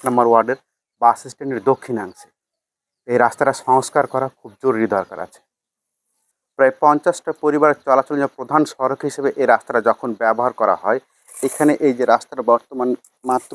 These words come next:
তিন ফিট, এই তিন ফিট রাস্তাটা পঞ্চাশটা পরিবার যেন চলাচলের জন্য একেবারে অনুপযোগী। যেখানে আমি দাঁড়ায় আছি, দেখেন যে একটা লোকই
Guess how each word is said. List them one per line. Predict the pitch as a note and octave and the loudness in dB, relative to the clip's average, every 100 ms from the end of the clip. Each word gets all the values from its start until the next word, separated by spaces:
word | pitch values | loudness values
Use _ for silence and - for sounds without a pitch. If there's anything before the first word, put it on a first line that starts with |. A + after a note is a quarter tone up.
| C#3 - | -2 -2
তিন | D3+ C#3 - | -2 -2 -2
ফিট, | F#2+ - _ C3+ | -12 -12 _ -6
এই | B2 _ | -6 _
তিন | E3+ E3 | -2 -2
ফিট | D#3+ - A#2 | -4 -4 2
রাস্তাটা | A#2 - A#2+ - - _ _ _ _ _ _ - | 2 0 -10 -10 -14 _ _ _ _ _ _ -4
পঞ্চাশটা | A#2+ A#2+ C3 C3 - | -2 0 -2 -6 -4
পরিবার | A#2+ A#2 | 2 4
যেন | A#2 G#2 | 4 2
চলাচলের | A#2+ A#2+ C3+ A2 | -2 -2 -2 0
জন্য | A2+ A2 A#2 | 0 0 -4
একেবারে | - B2 A2+ A#2 | -4 -4 -4 -2
অনুপযোগী। | A2 G#2 F#2+ F2+ - - | -4 -4 -8 -8 -20 -12
যেখানে | C3+ - D3 A#2 - _ _ _ _ _ - | -6 0 0 0 -4 _ _ _ _ _ -8
আমি | B2 D3 C#3 | -2 0 4
দাঁড়ায় | B2+ B2+ | 6 6
আছি, | A#2+ - | 4 -6
দেখেন | G#2+ - C3+ | -14 -10 -6
যে | A#2+ - - C#3 | -6 -8 -10 -10
একটা | _ - D3 | _ -12 -8
লোকই | C#3+ | -6